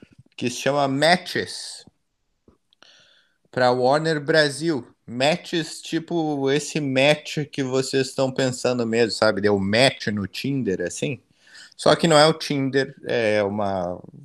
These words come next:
é um aplicativo diferente que se chama Matches. Então, a série é um pouco sobre isso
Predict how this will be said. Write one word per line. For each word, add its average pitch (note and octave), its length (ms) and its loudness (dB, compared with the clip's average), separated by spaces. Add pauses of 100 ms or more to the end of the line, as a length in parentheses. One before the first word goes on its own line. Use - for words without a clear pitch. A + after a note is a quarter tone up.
(160)
é G2+ 100 -4
um A2 200 0
aplicativo C#3+ 1040 0
diferente A#2 760 -2
que - 120 -14
se - 140 -10
chama A#2 320 4
Matches. A#2+ 840 0 (720)
Então, G#2 1300 0
a G#2 140 6
série G#2 400 4
é G2+ 60 6
um A2 100 2
pouco A2 260 0
sobre B2 340 2
isso D3 400 -2